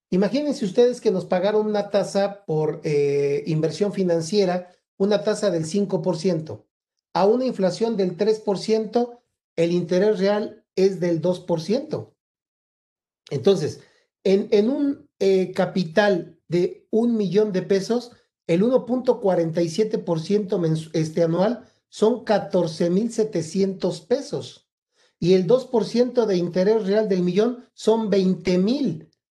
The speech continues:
Solamente imagínate, acumulas veinte mil y te retuvieron catorce mil setecientos de impuesto. Por esa razón, eh, muchos, eh, han, han, eh, presentado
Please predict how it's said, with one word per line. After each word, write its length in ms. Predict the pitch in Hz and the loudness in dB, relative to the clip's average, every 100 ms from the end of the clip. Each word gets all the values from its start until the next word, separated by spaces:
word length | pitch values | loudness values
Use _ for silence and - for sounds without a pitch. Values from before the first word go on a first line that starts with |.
| _ | _
Solamente 500 | - 240 240 240 220 | -2 2 2 2 0
imagínate, 760 | 196 180 233 214 160 151 - _ _ - | 0 0 0 0 0 -4 -4 _ _ -2
acumulas 840 | 185 - 185 202 277 269 233 175 | -2 -2 0 2 2 0 -2 0
veinte 440 | 196 208 208 240 247 | 0 0 2 2 2
mil 400 | 240 226 247 - _ - | 2 0 -4 -12 _ -4
y 120 | 175 | 0
te 180 | 185 175 | 2 2
retuvieron 680 | 170 180 175 208 214 202 - | 0 -2 0 2 2 -2 -2
catorce 720 | 196 254 - 180 165 - 180 | -2 0 0 -2 -2 -2 0
mil 280 | 185 220 - | 0 -2 -2
setecientos 920 | 196 - 170 165 180 185 175 170 143 | -4 -2 -4 -2 -2 -2 0 -2 0
de 60 | |
impuesto. 680 | 156 156 220 220 - 117 120 _ _ _ _ _ _ _ _ - | -2 0 0 -2 -4 -16 -18 _ _ _ _ _ _ _ _ 0
Por 160 | 165 | 2
esa 180 | 233 269 | 2 0
razón, 640 | 247 233 233 214 226 - _ _ - | 0 0 0 0 -2 -10 _ _ -4
eh, 360 | 170 175 - - | 0 0 -2 -2
muchos, 600 | 175 233 233 233 220 - 175 | 0 0 0 -2 -2 -8 -2
eh, 680 | 170 165 165 160 165 165 - | 0 0 0 2 2 0 0
han, 300 | 190 220 220 | -2 -2 -2
han, 800 | 196 208 214 202 180 165 127 120 _ _ _ _ _ _ _ _ _ _ _ _ _ _ _ | 0 0 0 0 0 -2 -4 -10 _ _ _ _ _ _ _ _ _ _ _ _ _ _ _
eh, 180 | 165 170 | 0 0
presentado 1120 | 165 175 170 170 160 226 233 165 170 165 - | 0 0 2 0 0 0 0 2 0 -2 -14